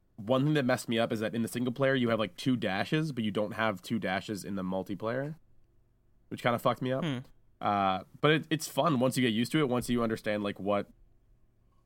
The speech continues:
Speaker 1: what is, uh, what weapons you like, what weapons you don't like, if you want to go more of an anti-Titan build, if you wanna go more of an anti-personnel build, uh, if you wanna have your Titan follow around you instead of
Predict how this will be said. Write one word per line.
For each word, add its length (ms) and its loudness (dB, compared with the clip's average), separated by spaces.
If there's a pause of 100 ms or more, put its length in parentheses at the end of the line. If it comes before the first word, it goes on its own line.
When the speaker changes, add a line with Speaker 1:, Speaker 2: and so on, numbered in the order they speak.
(880)
Speaker 1:
what 340 2
is, 280 -2
uh, 320 0 (260)
what 180 0
weapons 360 -2
you 140 -4
like, 380 2
what 100 -2
weapons 240 -6
you 60 -6
don't 200 -2
like, 380 -2 (140)
if 140 -6
you 60 -2
want 160 -2
to 60 -6
go 120 -2
more 180 -2
of 60 -4
an 80 -6
anti-Titan 760 -2
build, 200 -2
if 100 -8
you 80 -6
wanna 160 -2
go 140 -4
more 220 0
of 80 -2
an 80 -10
anti-personnel 840 -4
build, 380 -4 (440)
uh, 240 0
if 100 -6
you 120 -4
wanna 160 0
have 180 -2
your 80 0
Titan 320 -2
follow 280 0
around 420 -2
you 100 -2
instead 300 -4
of 160 -8